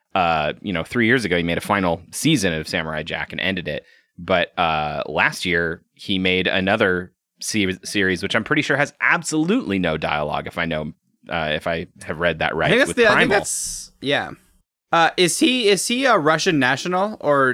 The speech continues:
Speaker 2: is it just a, just a name? Not
Speaker 1: I
Speaker 2: just
Speaker 1: think he
Speaker 2: a,
Speaker 1: is
Speaker 2: you
Speaker 1: a
Speaker 2: know what I mean.
Speaker 1: Russian. I think, I think he was born there. I do think that.
Speaker 2: Austin,
Speaker 1: I'm
Speaker 2: Austin was talking earlier about, uh,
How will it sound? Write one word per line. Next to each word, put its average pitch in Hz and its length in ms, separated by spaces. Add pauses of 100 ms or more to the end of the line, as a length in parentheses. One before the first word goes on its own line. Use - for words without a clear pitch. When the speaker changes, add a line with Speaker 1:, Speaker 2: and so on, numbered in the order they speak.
Speaker 2:
is 120 140
it 123 60
just 117 160
a, 117 180
just 113 220
a 113 140
name? 101 280 (340)
Not 143 140
Speaker 1:
I 131 40
Speaker 2:
just 196 180
Speaker 1:
think 233 80
he 180 40
Speaker 2:
a, 185 40
Speaker 1:
is - 60
Speaker 2:
you 151 60
Speaker 1:
a - 20
Speaker 2:
know 110 40
what 98 60
I 90 40
mean. 98 40 (180)
Speaker 1:
Russian. 80 180
I 110 100
think, 165 180
I - 40
think 110 160
he 156 40
was 160 140
born 110 280
there. - 260 (100)
I 95 60
do 104 140
think 98 220
that. - 100
Speaker 2:
Austin, 190 340
Speaker 1:
I'm 196 180
Speaker 2:
Austin 202 340
was 180 100
talking 160 380
earlier 143 400
about, 117 580
uh, 110 380